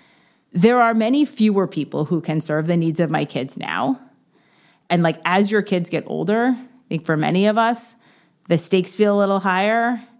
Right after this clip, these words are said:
and the value of being there feels almost greater than it did. And I think that's both important to recognize because you don't want to conceive it as, like,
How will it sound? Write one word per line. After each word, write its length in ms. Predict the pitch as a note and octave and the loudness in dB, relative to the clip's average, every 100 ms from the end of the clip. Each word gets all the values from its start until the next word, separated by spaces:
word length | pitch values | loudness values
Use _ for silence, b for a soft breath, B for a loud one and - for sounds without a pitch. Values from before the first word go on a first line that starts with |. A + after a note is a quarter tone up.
| _ - | _ -2
and 180 | F3+ F3 | 0 2
the 100 | E3 | 0
value 500 | E3 D#3 F#3 F#3+ E3+ | 2 2 4 2 0
of 180 | C#3+ | -2
being 360 | - D#3 F#3+ A3 | -4 -2 0 2
there 320 | A3+ A3+ A3 | 2 0 -2
feels 440 | G#3+ F3+ E3+ E3+ D#3+ | -4 -2 0 0 -2
almost 480 | F3 E3+ E3 D#3+ - - | -2 0 0 -2 -10 -4
greater 520 | D#3 E3+ A3+ B3+ B3+ B B B | -2 0 0 0 -4 B B B
than 200 | F3+ F3+ | 0 0
it 160 | F3+ F3 | 2 0
did. 380 | F3 G3+ C#4 - - | 0 0 0 0 -2
And 140 | E3+ | 0
I 100 | E3+ | 0
think 400 | E3+ F3 E3 - _ | 0 -2 -4 -10 _
that's 400 | E3 F3 F#3 G3 | -4 -2 -2 -2
both 440 | F3 D3 G#3 A3+ A#3+ | -8 0 2 2 2
important 420 | A#3 A3+ G#3 G#3 | 0 0 0 0
to 80 | G3+ | 0
recognize 600 | D3 - E3 C#3+ D3+ D#3 | -2 -4 -4 -4 -4 -4
because 420 | E3 D#3 D#3+ D3+ | -4 -2 -2 0
you 100 | E3 | 0
don't 180 | F3 D#3+ | 0 0
want 140 | F3 | -2
to 40 | F3+ | -2
conceive 380 | F3 - E3 | -4 -2 -2
it 100 | D#3 | -2
as, 180 | - D3+ | -2 -2
like, 320 | D3 B2+ - | -2 -4 -6